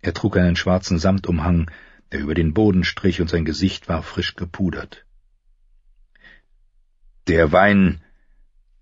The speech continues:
kam aus des Königs eigenem Schlauch“, sagte Sir Barristan. „Hm, nur ein Schlauch? Die Jagd ist ein so durstiges Geschäft.“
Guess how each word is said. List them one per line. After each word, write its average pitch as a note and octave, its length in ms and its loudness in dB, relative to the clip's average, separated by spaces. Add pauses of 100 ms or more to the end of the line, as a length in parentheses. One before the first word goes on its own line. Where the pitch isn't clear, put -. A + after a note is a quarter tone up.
(200)
kam G2 280 4
aus F#2 140 4
des F2+ 240 0
Königs A2 400 2
eigenem G2 380 2
Schlauch“, - 560 2 (640)
sagte D#2+ 340 0
Sir D#2+ 200 -2
Barristan. D#2+ 520 -6 (1200)
„Hm, G#3+ 760 0 (240)
nur G3+ 320 6 (100)
ein C#4 300 4
Schlauch? G3 800 2 (680)
Die G#3 240 6
Jagd F#3+ 480 6
ist E3+ 160 2
ein F#3+ 180 6
so F#3+ 160 6
durstiges B3 840 4
Geschäft.“ F#3+ 640 2